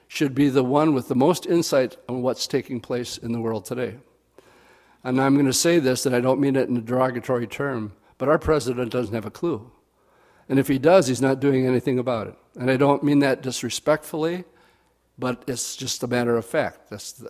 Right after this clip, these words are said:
a, a, a, a factual statement that I'm making. And we're, we're seeing the nations of the world gather against Israel right now. All right, verse two. But this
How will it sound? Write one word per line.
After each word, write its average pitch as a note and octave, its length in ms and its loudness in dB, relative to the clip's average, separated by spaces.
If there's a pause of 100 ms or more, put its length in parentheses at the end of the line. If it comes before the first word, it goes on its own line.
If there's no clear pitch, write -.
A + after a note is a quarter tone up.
a, A#2 120 -10 (140)
a, A2+ 100 -8 (280)
a, A#2 180 -12 (120)
a A2+ 80 -16
factual C#3 440 -2
statement B2 680 0 (420)
that A#2+ 100 -10
I'm A#2+ 160 -4
making. A#2+ 500 -4 (680)
And B2+ 100 0
we're, B2+ 120 4
we're B2 180 4
seeing C#3+ 260 6
the C3 80 8
nations C3 420 4
of B2 100 0
the B2 80 0
world A#2+ 280 0
gather A#2 540 0
against A2+ 400 -6
Israel C3+ 300 -2
right G2+ 200 -10
now. G2 220 -16 (760)
All B2+ 120 2
right, E3+ 240 6 (100)
verse C3+ 340 -2
two. D3+ 440 0 (1600)
But E3+ 480 4
this - 400 0